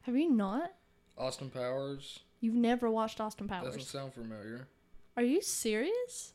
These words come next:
Speaker 2: No.
Speaker 1: Oh my God.
Speaker 2: I don't think.
Speaker 1: You've never watched Austin Powers?
Speaker 2: No, I don't
Speaker 1: My
Speaker 2: guess.
Speaker 1: uncles had me and my sister watching that one.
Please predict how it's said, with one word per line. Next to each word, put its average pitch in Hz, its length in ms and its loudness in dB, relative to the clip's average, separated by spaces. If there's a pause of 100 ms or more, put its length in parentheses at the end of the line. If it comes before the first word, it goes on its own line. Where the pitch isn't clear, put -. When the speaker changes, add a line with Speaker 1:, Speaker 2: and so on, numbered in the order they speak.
Speaker 2:
No. 226 160 -8 (2500)
Speaker 1:
Oh 294 180 8
my 539 300 2
God. 240 640 6 (580)
Speaker 2:
I 123 40 -8
don't 123 180 -6
think. 135 500 -8 (560)
Speaker 1:
You've 330 400 4
never 311 340 6
watched 277 280 2
Austin 226 360 0
Powers? 214 580 -4 (580)
Speaker 2:
No, 123 100 -8
I 139 80 -2
don't 185 220 -2
Speaker 1:
My 330 220 10
Speaker 2:
guess. 302 100 4
Speaker 1:
uncles 381 300 6
had 311 260 8
me 285 340 6
and 254 100 2
my 247 100 4
sister 254 280 0
watching 220 280 2
that 208 120 0
one. 208 300 2